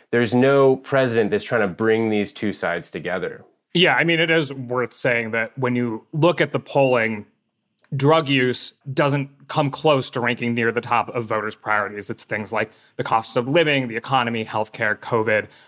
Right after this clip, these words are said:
Speaker 2: immigration, and things like that. I think the most recent poll I saw was thirty percent of Americans said it was something that Congress and the president should focus on.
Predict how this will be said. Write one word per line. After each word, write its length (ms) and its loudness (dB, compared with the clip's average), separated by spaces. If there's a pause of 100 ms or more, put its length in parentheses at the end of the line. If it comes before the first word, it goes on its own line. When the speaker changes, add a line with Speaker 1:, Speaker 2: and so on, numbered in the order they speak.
(120)
Speaker 2:
immigration, 540 -2
and 100 -6
things 220 -4
like 160 -4
that. 240 0
I 80 -10
think 180 -8
the 60 -6
most 180 -4
recent 280 -8
poll 200 0
I 80 2
saw 260 0
was 220 -2 (460)
thirty 200 2
percent 520 -2
of 120 0
Americans 440 -2
said 120 -4
it 60 -8
was 140 -6
something 300 -6
that 100 -10
Congress 380 -4
and 100 -6
the 20 -12
president 340 -6
should 160 -10
focus 320 2
on. 220 0